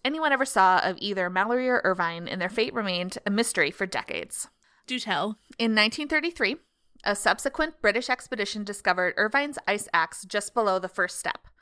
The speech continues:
Speaker 1: Uh, there's competing interpretations as to whether the axe was, like, left there intentionally or if it had, like, landed during a fall. Um, the climbers that found it speculated it was the latter, since they didn't believe Mallory or Irvine would leave crucial equipment behind.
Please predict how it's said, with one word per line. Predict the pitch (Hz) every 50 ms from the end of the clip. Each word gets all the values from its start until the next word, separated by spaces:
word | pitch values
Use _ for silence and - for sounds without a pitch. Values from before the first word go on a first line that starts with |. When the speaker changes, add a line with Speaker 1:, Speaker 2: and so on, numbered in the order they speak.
| _ _ -
Speaker 1:
Uh, | - 196 190 196
there's | 190 190 190 190 -
competing | - 214 - 269 277 294 302 269
interpretations | 254 247 - 240 233 - 214 - 233 - - - 254 233 226 -
as | - 175 190 -
to | - 226 190
whether | 202 196 190 196 196 185
the | 185 -
axe | - 175 180 - - -
was, | 202 185 -
like, | - 151 - -
left | 180 175 185 190 - -
there | 208 202 180
intentionally | - 185 175 - - 202 202 - 247 254 262 277 294
or | - - 190 185
if | 175 190 185 -
it | 208 185 196
had, | - 202 185 175 175 175
like, | 165 156 - - - 220 202
landed | - 185 180 185 190 190 208 208 202 202 _ _
during | - 190 175 175 170 -
a | -
fall. | - - 185 170 185 214 262 320 - _ _ _ -
Um, | - 196 190 190 185 185
the | 196
climbers | - - 247 240 240 247 247 -
that | 214 175 - -
found | 220 233 247 269
it | 277 285 285
speculated | - - 220 214 - 233 214 202 190 190 196 185
it | 180 165
was | 170 175 -
the | 185 175
latter, | 175 180 190 208 214 240 247 262 269
since | 254 - - - 202 -
they | - 196
didn't | 190 185 196 190 196 185
believe | - 196 185 185 185 180 180
Mallory | 185 180 175 175 180 180 185 185 185 185
or | 180 185 - -
Irvine | 190 190 185 190 185 185 190 185
would | 185 175 175 -
leave | 180 175 175 175 180 - _
crucial | - 196 185 - 190 170
equipment | 175 - - 175 175 180 185 -
behind. | 196 196 - 196 202 208 208 226 - -